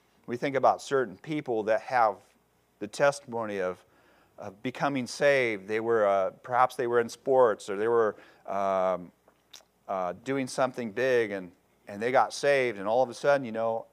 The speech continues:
over time, they started having, they start changing out their friends almost. Friends that used to be friends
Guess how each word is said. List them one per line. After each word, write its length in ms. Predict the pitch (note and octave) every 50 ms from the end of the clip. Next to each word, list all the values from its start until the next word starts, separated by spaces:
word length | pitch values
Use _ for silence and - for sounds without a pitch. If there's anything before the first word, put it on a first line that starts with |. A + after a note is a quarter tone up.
| _
over 220 | - B2 A#2 A2+ A#2
time, 460 | - - C3+ C#3 C#3+ B2+ G#2+ F#2+ - _ _ _ _ _ _
they 100 | - A#2
started 400 | A2 - - C3+ A#2+ A2+ A2 G2
having, 380 | A2+ A#2+ A2+ A2+ A2 G#2 F#2 - _ _ _ _ _ _ _ _ _ _ _ _ _
they 140 | - A2 A2 -
start 380 | - - - - C3+ B2+ B2+
changing 320 | - - C#3 D3+ B2 C3 C3
out 160 | C3 C#3 -
their 120 | C#3 B2+
friends 280 | - - D3 D3 D3 B2
almost. 400 | A2+ F#2 F2 E2 F2 F2 - - _ _ - - - _ _
Friends 280 | - D#3+ D3+ D#3 D3+
that 120 | C#3 C3 C3+
used 200 | D3 D#3+ E3+ -
to 40 | C#3
be 80 | C3
friends 360 | B2 - C3+ B2+ C3 C3 B2+